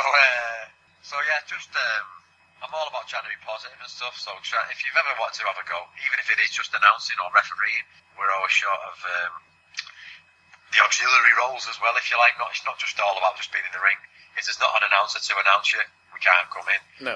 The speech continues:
Speaker 1: If there's not someone selling the tickets, we can't sell the tickets. If there's not someone doing the music, we're coming out to crickets. So it's just one of them. Every role within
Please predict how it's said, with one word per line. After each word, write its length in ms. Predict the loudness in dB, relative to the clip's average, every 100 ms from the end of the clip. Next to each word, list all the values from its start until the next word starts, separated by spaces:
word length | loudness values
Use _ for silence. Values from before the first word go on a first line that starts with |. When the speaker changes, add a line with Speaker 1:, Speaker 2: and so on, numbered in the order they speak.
| -4
Speaker 1:
If 100 | -4
there's 140 | -4
not 160 | -4 -4
someone 240 | -4 -4
selling 320 | 0 0 2
the 80 | -2
tickets, 560 | -2 -2 -4 -4 -6 -6 _ _ -8
we 80 | 2
can't 240 | 4 4
sell 160 | 2 0
the 140 | 0
tickets. 400 | -2 -2 -4 -8 -10 -18 _ _ -4
If 80 | -4
there's 160 | -2 -4
not 80 |
someone 320 | -2 -2 0 2
doing 160 | 2
the 80 | 4
music, 400 | 2 2 0 -4 -12 -18
we're 80 | -10
coming 240 | -2 2 2
out 80 | 2
to 40 | 2
crickets. 560 | 2 4 0 -2 -4 -10 -20 -20 _ 2
So 80 | 2 2
it's 80 | -2
just 200 | -4 -2
one 80 | -2
of 80 | 2
them. 180 | 2 2 -4 -6 2
Every 240 | 2 4 4
role 240 | 4 2 -4
within 240 | -4 -4